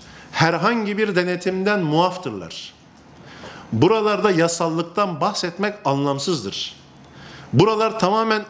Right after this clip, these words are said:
asimetrik biçimde örgütlenmiştir. Mutlak, zerresel bir iktidar her şeye tahakküm kurar. Ve tamamen belirsizlik ve öngörülemezlik içinde tutmak üzerinden işler.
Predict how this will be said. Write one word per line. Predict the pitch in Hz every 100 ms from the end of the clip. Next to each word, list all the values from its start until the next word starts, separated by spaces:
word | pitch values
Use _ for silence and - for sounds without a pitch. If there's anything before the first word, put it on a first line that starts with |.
| 151
asimetrik | 202 - 208 180 156 143
biçimde | 135 - 123 113
örgütlenmiştir. | 107 101 95 95 90 82 - - - - - - - - - -
Mutlak, | 113 123 160 165 - 208 254 - - - _
zerresel | 123 90 92 143 151 160 170 170 214 202
bir | 190
iktidar | 190 165 - 170 170 233 - - - _ _
her | - - 226 220
şeye | - 196 202
tahakküm | 165 160 160 170
kurar. | - 110 73 - - - - - - - - - -
Ve | 190 226 -
tamamen | 180 220 180 175 240 - - - -
belirsizlik | 92 143 147 165 - 170 175 233 226
ve | 185
öngörülemezlik | 180 185 208 180 170 165 160 160 165 180
içinde | 143 165 170
tutmak | 165 147 160 160 - - - - - - - - -
üzerinden | 135 147 139 139 127
işler. | 101 - 85 -